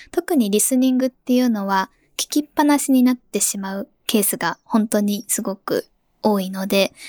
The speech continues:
で、聞き流しって本当あんまりおすすめできなくて、確実に分かってるものだったらいいんですけど、あんまり分かってないのに、右から左に流れているだけの状態って、そんなリスニング力つかないん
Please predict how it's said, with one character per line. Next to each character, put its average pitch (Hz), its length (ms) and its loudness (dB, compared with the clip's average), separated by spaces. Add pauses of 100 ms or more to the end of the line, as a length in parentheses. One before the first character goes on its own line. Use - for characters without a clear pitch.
(200)
で、 226 120 0
聞 - 180 -6
き 320 100 0
流 330 220 2
し 311 140 0
っ - 20 -4
て - 180 -2
本 285 240 0
当 277 240 -2
あ - 20 4
ん 262 140 4
ま 254 140 4
り 240 160 4
お 226 60 -2
す - 120 -2
す - 160 -2
め 196 300 -4 (160)
で 208 100 0
き 196 160 -4
な 185 100 -10
く - 160 -14
て、 - 300 -6
確 - 220 -2
実 294 240 -2
に 262 100 2
分 214 160 0
か 269 60 2
っ 262 80 -6
て 220 100 -2
る 196 100 -2
も 202 120 -2
の 233 100 4
だ 226 80 2
っ 208 100 -6
た - 120 -12
ら - 80 -16
い - 60 -16
い 208 40 -6
ん 196 80 -8
で 190 80 -8
す - 160 -2
け 208 160 -8
ど、 202 260 0 (380)
あ 254 100 2
ん 302 60 -2
ま 330 80 -2
り 311 120 0
分 285 100 0
か - 100 -2
っ 294 80 -2
て 233 100 -4
な 196 140 -4
い 190 80 -8
の 190 100 -10
に、 190 320 -8 (220)
右 226 260 2
か 240 140 -2
ら 226 80 0
左 214 420 -2
に 202 40 -4
流 202 100 -2 (100)
れ 190 140 -6
て - 140 -8
い - 80 -6
る - 80 -8
だ 190 80 -6
け 190 260 -8 (300)
の 214 100 2
状 208 220 0
態 208 240 -8
っ 208 40 -12
て、 - 320 -6 (300)
そ - 180 -6
ん 320 100 -4
な 311 100 0
リ 285 100 0
ス - 140 0
ニ 240 160 4
ン - 20 0
グ 233 80 0
力 - 240 -8
つ - 160 -6
か 190 160 -10
な 165 140 -14
い 151 80 -14
ん 208 100 -10